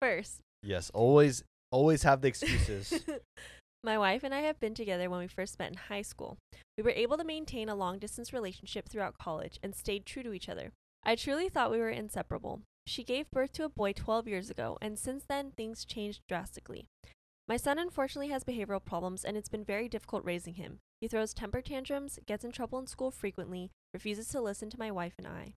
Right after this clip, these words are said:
Speaker 1: As a result, my wife and I started having disagreements about how we should handle him, i e, whether to punish more, let him get his anger out, et cetera. This created a wedge between us.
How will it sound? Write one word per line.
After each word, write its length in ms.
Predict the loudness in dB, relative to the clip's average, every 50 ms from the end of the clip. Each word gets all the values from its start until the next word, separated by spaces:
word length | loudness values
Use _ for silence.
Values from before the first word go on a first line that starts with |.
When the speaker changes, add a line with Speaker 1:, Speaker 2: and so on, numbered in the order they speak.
| _ _ _ _ -20 -20 _ _
Speaker 1:
As 180 | 0 2 2 2
a 40 |
result, 400 | 0 -2 0 2 0 0 0 0
my 120 | -4 -6 -4 -2
wife 220 | -2 -2 -2 -4
and 100 | -8 -8
I 80 | -8 -8
started 280 | -6 -6 -6 -6 -6 -8
having 260 | -10 -10 -10 -10 -12
disagreements 600 | -12 -10 -12 -10 -8 -8 -6 -4 -4 -4 -4 -4
about 180 | -6 -6 -6
how 160 | -4 -2 -2 -2
we 80 | -2
should 140 | -4 -8 -8
handle 280 | -6 -6 -4 -2 -4 -4
him, 240 | -4 -4 -6 -8 -12 _ _ _ -12 -12 -12 _ _ _ _ _
i 120 | -4 -4 -4
e, 180 | -4 -4 -6
whether 240 | -4 -4 -4 -4 -4
to 100 | -6 -6
punish 360 | -4 -4 -4 -4 -4 -6 -6
more, 360 | -4 -2 0 2 2 2 0 0
let 160 | 0 -2 -4
him 80 | -4 -4
get 140 | -6 -8 -8
his 280 | -8 -8 -8 -10 -10 -6 -6
anger 260 | -6 -4 -2 -4 -4 0
out, 240 | 2 2 4 4 2
et 140 | 0 -2 -4
cetera. 380 | -4 -4 -4 -4 -4 -8 -10 -10 -14 -20 -20 -20 -20 _ _ _ _
This 180 | 0 2 2 0
created 380 | -4 -4 -4 -2 -2 -2 -2 -2
a 80 | -2
wedge 260 | -2 -2 -4 -4 -6
between 380 | -10 -10 -10 -8 -8 -8 -8 -8
us. 300 | -10 -10 -12 -12 -14 -16